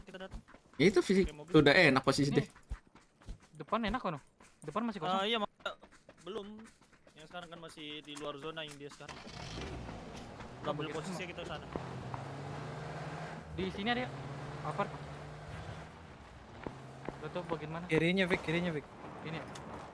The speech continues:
Speaker 4: Kirinya, kirinya, kirinya lagi.
Speaker 3: Ini.
Speaker 1: Wah, harus turun ya?
Speaker 4: Eh, atas, atas. Nah.
Speaker 3: Terus itu.
Speaker 4: Kiri atas, kiri atas, kiri atas. Yang ada. Nah.
Speaker 3: Enggak, enggak.
Speaker 4: Kanan.
Speaker 3: Yang turret tembakan
Speaker 4: Oh.
Speaker 3: tadi.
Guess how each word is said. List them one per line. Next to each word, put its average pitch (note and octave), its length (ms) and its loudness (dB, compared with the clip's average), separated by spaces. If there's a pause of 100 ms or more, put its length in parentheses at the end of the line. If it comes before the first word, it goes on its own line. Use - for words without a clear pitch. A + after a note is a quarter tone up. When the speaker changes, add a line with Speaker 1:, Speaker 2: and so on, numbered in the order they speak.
Speaker 4:
Kirinya, F#3+ 320 4
kirinya, F#3+ 320 2
kirinya F3 240 0
lagi. F3+ 160 0 (320)
Speaker 3:
Ini. A3+ 220 -4 (260)
Speaker 1:
Wah, A3+ 220 -2
harus C#3+ 240 -6 (100)
turun C#3 400 -8
ya? C3 100 -10
Speaker 4:
Eh, F3+ 440 6
atas, F3+ 340 2
atas. - 240 -6 (1400)
Nah. C#3 220 -2
Speaker 3:
Terus G3+ 160 -4
itu. - 240 -6 (880)
Speaker 4:
Kiri G3+ 160 4
atas, G#3+ 320 6
kiri G3+ 180 2
atas, G3+ 300 2
kiri G3+ 160 2
atas. F#3 240 -4
Yang F3 160 -4
ada. E3+ 180 -2 (380)
Nah. G3 320 4 (800)
Speaker 3:
Enggak, A3 160 2
enggak. A#3 220 2
Speaker 4:
Kanan. F#3 240 0
Speaker 3:
Yang D#3+ 100 -6
turret F3+ 180 2
tembakan F#3 380 2
Speaker 4:
Oh. - 20 0
Speaker 3:
tadi. G#3+ 180 -2